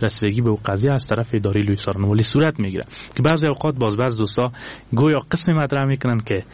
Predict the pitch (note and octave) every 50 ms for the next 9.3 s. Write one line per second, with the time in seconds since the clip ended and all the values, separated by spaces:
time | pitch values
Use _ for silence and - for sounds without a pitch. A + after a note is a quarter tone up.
0 | - - - - - - - A2 A2 A2 G2+ G#2 A2 G#2 - D#3+ D#3+ C#3+ B2 A#2
1 | A2+ C#3 D3 C#3+ D3 D3 C#3 C3 A#2 G#2 G2 G2 - - - - A2+ G#2 G#2+ G2+
2 | G2+ - - E3 D3 C#3+ A#2+ A2 G#2 G2 - - D#3 D#3 - - C3+ B2 A#2 A#2+
3 | - A#2+ - A#2 A2 A2+ A2+ G#2+ - E3 C#3+ C#3+ C3 A#2 - - A2+ - - F3+
4 | F#3 F3 E3+ D#3 A#2+ A#2 G#2 G#2+ A2 A2 A2 G#2+ G#2 G2+ - - G#2 - - A2+
5 | G#2 - - A2 G2+ G#2 G#2 G#2+ - - - - G#2+ G2+ - G#2 G2+ G#2 A2 A2+
6 | B2+ D3+ D3 B2 G2 - - - - - - - - - - - - D3+ B2+ B2
7 | C#3 E3+ F#3 F3+ E3 C3+ A2+ A#2 A#2 A2+ B2+ C#3 B2+ A2+ - A2+ G#2+ G#2 G2+ G#2
8 | G2 G#2+ A#2+ D3 D3+ F#3+ F3 D#3 E3 E3 D#3+ E3 D#3 - - D3 C#3 D3+ D3+ D3
9 | C#3 - C#3+ C#3+ C#3+